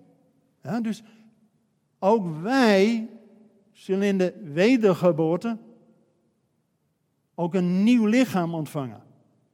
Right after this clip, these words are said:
Dus dat is een Griekse gedachte dat alleen maar de ziel naar de hemel gaat en de, de, de, de rest is sterfelijk, toch geen nut. Nee, wij verwachten de opstanding van de doden.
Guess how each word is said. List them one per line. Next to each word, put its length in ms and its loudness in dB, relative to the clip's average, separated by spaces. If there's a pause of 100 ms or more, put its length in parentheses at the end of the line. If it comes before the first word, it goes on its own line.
(720)
Dus 280 -2 (320)
dat 100 0
is 140 -2
een 80 2
Griekse 480 -2
gedachte 520 0
dat 180 0
alleen 260 0
maar 180 0
de 100 -4
ziel 300 0
naar 160 -2
de 60 -2
hemel 260 -2
gaat 300 0
en 120 -2
de, 140 0
de, 20 -4
de, 520 -6
de 80 -6
rest 240 -4
is 120 -6
sterfelijk, 480 -4
toch 200 -6
geen 160 -6
nut. 260 -2 (400)
Nee, 460 0 (600)
wij 360 4
verwachten 1080 0
de 180 -2 (180)
opstanding 1300 2 (360)
van 380 0
de 120 0
doden. 440 0